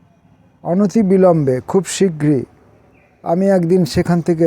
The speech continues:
ভালোবাসা শব্দটিকেও মুছে দেব। শুধু চুপচাপ একাকী বসে থাকব।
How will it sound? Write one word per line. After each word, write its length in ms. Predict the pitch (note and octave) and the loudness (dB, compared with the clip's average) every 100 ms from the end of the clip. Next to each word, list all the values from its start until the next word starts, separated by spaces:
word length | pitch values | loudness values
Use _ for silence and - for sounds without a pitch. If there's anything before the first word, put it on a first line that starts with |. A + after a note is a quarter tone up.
| B2+ | 0
ভালোবাসা 500 | C3 D#3 D#3+ E3 - | 0 2 2 0 -2
শব্দটিকেও 680 | E3 - C#3 C#3+ D3+ C#3+ D#3 D3+ | -6 -6 -6 -6 -6 -6 -6 -4
মুছে 340 | C3+ B2 - | -6 -6 -6
দেব। 200 | A#2+ A#2 A#2+ A2 - - - _ _ _ _ _ _ _ _ _ _ _ _ _ _ _ _ _ _ _ _ _ _ _ _ _ _ _ _ _ _ _ _ _ _ _ _ _ _ _ _ _ _ _ _ | -6 -6 -8 -14 -20 -20 -20 _ _ _ _ _ _ _ _ _ _ _ _ _ _ _ _ _ _ _ _ _ _ _ _ _ _ _ _ _ _ _ _ _ _ _ _ _ _ _ _ _ _ _ _
শুধু 260 | - F#3+ F3+ - | -8 -4 -4 -4
চুপচাপ 540 | F#3+ F3 - F#3 E3 - _ _ _ _ _ _ _ _ _ _ | -4 -6 -2 0 0 -2 _ _ _ _ _ _ _ _ _ _
একাকী 520 | - D3+ F3 D#3+ E3 C3+ B2 _ _ _ _ _ _ _ _ _ _ _ _ _ _ C3+ | -12 -6 -4 -4 -4 -6 -8 _ _ _ _ _ _ _ _ _ _ _ _ _ _ -12
বসে 360 | B2+ D#3 - | -6 -4 -4
থাকব। 340 | F3 C3 A2 | -6 -6 -8